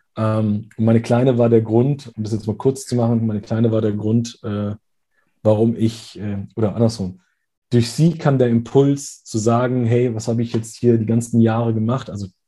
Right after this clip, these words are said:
waren, glaub ich, um die fünfzehn, siebzehn Jahre. Ähm,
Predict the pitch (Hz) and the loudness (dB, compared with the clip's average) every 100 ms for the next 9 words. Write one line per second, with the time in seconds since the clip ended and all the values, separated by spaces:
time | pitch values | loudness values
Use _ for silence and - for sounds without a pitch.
0 | - 101 101 98 98 110 104 127 127 117 | -10 -8 -6 -8 -8 -8 -6 -8 -6 -4
1 | 113 113 107 107 107 127 127 _ _ - | -4 -2 -2 -2 -2 -4 -6 _ _ -20
2 | - _ _ 110 110 107 107 107 | -20 _ _ 0 2 2 0 -2